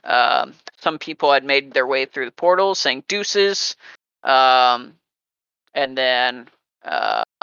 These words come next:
Ren attempted to banish him, which he succeeded on his roll. Um, and then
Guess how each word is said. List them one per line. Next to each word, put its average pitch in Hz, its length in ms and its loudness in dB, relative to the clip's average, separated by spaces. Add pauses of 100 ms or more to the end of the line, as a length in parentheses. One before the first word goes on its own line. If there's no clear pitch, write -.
(1080)
Ren 139 560 0 (200)
attempted 135 640 -6
to 131 120 -12
banish 110 520 -4
him, - 220 -14
which - 200 -12
he - 140 -10
succeeded - 500 -10
on - 160 -10
his - 240 -18
roll. - 280 -14 (340)
Um, - 360 -12 (500)
and 131 180 -4
then 131 360 -2